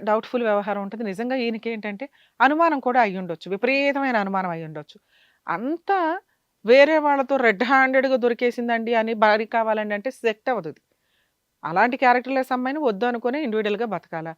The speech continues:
పిల్లల కోసం ప్రయత్నించాలి. ఈయన చైల్డ్ కస్టడీ పిటిషన్ వేసుకుంటే కనుక పిల్లలకి,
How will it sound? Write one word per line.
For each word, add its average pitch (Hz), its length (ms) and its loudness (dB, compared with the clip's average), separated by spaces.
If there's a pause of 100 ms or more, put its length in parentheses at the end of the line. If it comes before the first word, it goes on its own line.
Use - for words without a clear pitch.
(300)
పిల్లల 277 260 0
కోసం 269 300 -6
ప్రయత్నించాలి. 175 720 -6 (360)
ఈయన 269 220 0
చైల్డ్ 247 320 2
కస్టడీ 240 280 -4
పిటిషన్ 220 380 -6
వేసుకుంటే 202 400 -8
కనుక 202 240 -10
పిల్లలకి, 214 500 -8